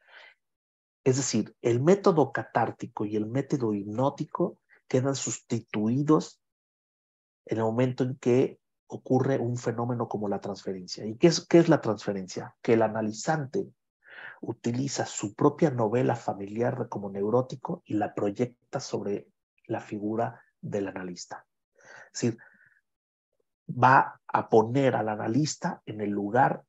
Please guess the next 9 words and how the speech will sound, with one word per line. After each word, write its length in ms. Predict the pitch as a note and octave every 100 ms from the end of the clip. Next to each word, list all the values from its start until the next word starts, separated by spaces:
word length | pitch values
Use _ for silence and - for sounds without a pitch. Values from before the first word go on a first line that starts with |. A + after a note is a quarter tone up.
| _ -
de 120 | G#2+
uno 280 | A2+ C#3 C3
de 80 |
los 160 | G#2+ -
personajes 640 | - - A2+ A#2 B2 C3+
de 80 | A2
su 160 | - F#2
propia 260 | - -
historia. 480 | - - G2 - -